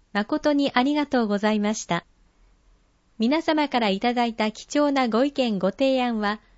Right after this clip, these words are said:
様々な施策を検討推進する際に活用させていただきます。主な提案の状況。県政の広報に関すること、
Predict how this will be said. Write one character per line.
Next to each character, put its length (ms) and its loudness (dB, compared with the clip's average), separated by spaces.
様 280 0
々 240 0
な 160 0
施 80 -16
策 420 0
を 200 0
検 240 -2
討 340 0
推 220 -4
進 260 -4
す 140 -4
る 80 0
際 300 -2
に 140 -4
活 340 -4
用 160 2
さ 120 -2
せ 140 -2
て 120 0
い 60 -2
た 120 -2
だ 120 -2
き 140 -6
ま 160 -2
す。 160 -20
主 280 0
な 160 -2
提 380 0
案 140 -2
の 180 -2
状 220 0
況。 540 -2
県 180 0
政 360 0
の 60 0
広 320 -2
報 160 0
に 160 -2
関 240 -2
す 120 -8
る 120 -2
こ 140 -4
と、 260 -2